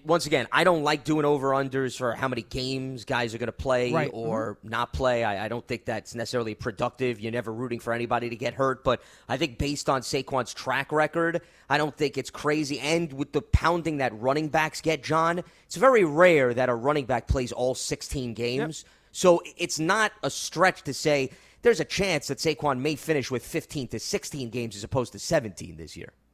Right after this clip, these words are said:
Speaker 2: No, I'm with you. And they've, li-, and, you know, maybe they'll try to limit his snaps a little bit,
Speaker 1: Sure.
Speaker 2: too, coming off an
Speaker 1: Especially
Speaker 2: A C L
Speaker 1: early
Speaker 2: injury.
Speaker 1: in the season.
Speaker 2: Yeah, I think that's a fair point.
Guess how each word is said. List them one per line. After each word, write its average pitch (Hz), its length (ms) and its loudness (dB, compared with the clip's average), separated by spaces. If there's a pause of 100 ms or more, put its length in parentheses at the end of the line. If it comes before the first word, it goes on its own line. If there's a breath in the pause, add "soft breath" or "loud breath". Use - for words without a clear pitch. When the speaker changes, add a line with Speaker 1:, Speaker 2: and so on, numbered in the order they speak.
(120)
Speaker 2:
No, 220 240 2
I'm 165 140 -4
with 147 180 -4
you. 113 120 -10 (120)
And 139 160 -6
they've, 147 160 0
li-, 143 160 -10
and, 147 160 -8
you 156 80 -4
know, 131 80 -4
maybe 139 220 -6
they'll 135 100 -4
try 143 160 -8
to 127 60 -6
limit 131 240 -8
his 117 120 -8
snaps 123 340 -10
a 120 40 -12
little 117 200 -8
bit, 110 100 -10
Speaker 1:
Sure. 139 140 2
Speaker 2:
too, 127 80 -2
coming 123 260 -8
off 117 160 -10
an 117 80 -8
Speaker 1:
Especially 170 460 2
Speaker 2:
A - 20 0
C - 40 2
L 165 40 6
Speaker 1:
early 165 160 6
Speaker 2:
injury. 143 60 0
Speaker 1:
in 127 80 -2
the 120 80 -4
season. 101 400 -6 (160)
Speaker 2:
Yeah, 196 160 0 (200)
I 143 40 -18
think 156 180 -4
that's 135 140 -8
a - 20 -10
fair 120 220 -6
point. 107 260 -18